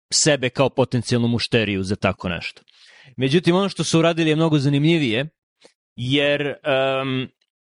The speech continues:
jer da, potpuno si izolovan, ali rezolucija je takva da je skoro retina rezolucija koja ti uzima celo vidno polje i uz taj ekran super visoke rezolucije imaš gomilu kamera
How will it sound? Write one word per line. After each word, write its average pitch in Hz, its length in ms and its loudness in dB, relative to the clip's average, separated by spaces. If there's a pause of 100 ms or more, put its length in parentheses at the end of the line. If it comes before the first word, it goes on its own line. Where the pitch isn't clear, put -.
(180)
jer 156 240 0
da, 135 240 -2 (220)
potpuno 160 420 0
si 127 440 -2
izolovan, 127 560 0 (540)
ali 143 440 0
rezolucija 151 540 0
je 139 40 0
takva 143 480 -2
da 135 140 -2
je 131 80 0
skoro 139 440 0
retina 120 400 -2
rezolucija 120 560 -2
koja 131 200 -2
ti 131 280 -4 (220)
uzima 135 400 -2 (160)
celo 151 240 2
vidno 110 300 -2
polje 101 360 -2 (880)
i 147 160 4
uz - 160 -4
taj 175 340 0 (520)
ekran 135 380 0
super - 320 0
visoke 139 380 0
rezolucije 120 760 0
imaš 147 300 -2
gomilu 147 380 0
kamera 117 680 0